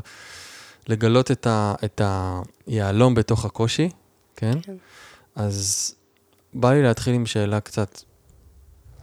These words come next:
Speaker 1: פרובוקטיבית, הייתי אומר. יש
Speaker 2: בטח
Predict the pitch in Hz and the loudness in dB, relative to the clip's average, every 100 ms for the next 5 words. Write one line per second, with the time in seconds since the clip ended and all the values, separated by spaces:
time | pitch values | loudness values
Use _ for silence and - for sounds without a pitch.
0 | - - - - - _ - - - 107 | -18 -18 -20 -20 -20 _ -20 -14 -6 -4
1 | 98 98 - - 98 90 87 - - 95 | -2 -2 -4 -2 -2 -2 -8 -10 -8 -8
2 | - 92 90 90 90 - _ _ _ - | -6 -8 -6 -8 -10 -16 _ _ _ -2
3 | 135 | 0